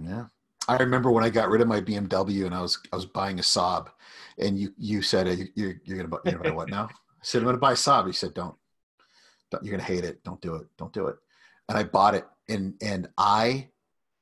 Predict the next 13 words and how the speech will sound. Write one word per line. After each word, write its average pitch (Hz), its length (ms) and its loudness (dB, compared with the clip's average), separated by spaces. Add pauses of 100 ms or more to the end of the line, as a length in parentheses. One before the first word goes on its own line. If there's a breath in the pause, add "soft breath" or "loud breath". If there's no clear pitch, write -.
(200)
suffered - 680 2
through 123 240 0
that 113 260 2
car 98 400 0
just 98 260 -2
because 113 260 -2
I 98 60 -2
didn't 95 220 -4
want 92 220 -6
you 90 80 -10
to 87 60 -8
be 82 140 -8
right. 82 260 -6